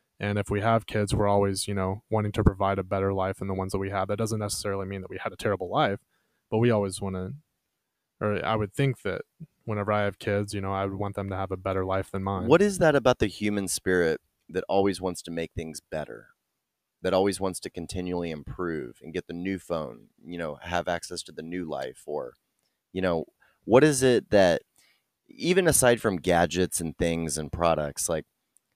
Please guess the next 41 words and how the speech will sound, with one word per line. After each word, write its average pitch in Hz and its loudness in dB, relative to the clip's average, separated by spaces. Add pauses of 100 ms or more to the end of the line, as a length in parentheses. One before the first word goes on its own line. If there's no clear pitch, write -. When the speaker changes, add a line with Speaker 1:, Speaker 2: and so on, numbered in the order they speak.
(540)
Speaker 2:
America 113 4
is 85 2 (440)
very, 113 2
int-, - -4
it's - -8 (120)
intrinsically 101 -2
entrenched. 87 -2
<laughs> - 4 (180)
Speaker 1:
Mm-hmm. 104 -6
Speaker 2:
That's - -8
dumb. - -6 (280)
<laughs> 143 4
Speaker 1:
<laughs> - -8
Speaker 2:
On 117 4
our 104 6
D 104 0
N 98 2
A 107 6
that 80 0 (920)
things 135 4
have 117 4
always 117 6
gotten 87 2 (140)
better 95 -2 (220)
with 92 2
Speaker 1:
That's 110 8
Speaker 2:
every 110 2
generation. 87 2
Speaker 1:
that's 110 -8
the 113 -4
American 120 -2
dream, 107 4
Speaker 2:
And 127 4
Speaker 1:
baby. 113 -2 (200)
Speaker 2:
that's 135 4
the 120 2
big 117 4
holdup 113 0
right 95 0
now 107 2
with 85 0